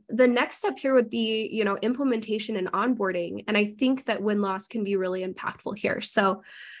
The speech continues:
so, like, eh, okay, they've gone through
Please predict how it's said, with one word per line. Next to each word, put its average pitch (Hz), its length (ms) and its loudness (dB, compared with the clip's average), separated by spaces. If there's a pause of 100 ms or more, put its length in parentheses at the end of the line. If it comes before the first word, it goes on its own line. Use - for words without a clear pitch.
(140)
so, 247 320 10
like, 214 340 6 (840)
eh, - 80 0 (100)
okay, 240 340 2
they've 247 200 8
gone 247 280 6
through 247 720 8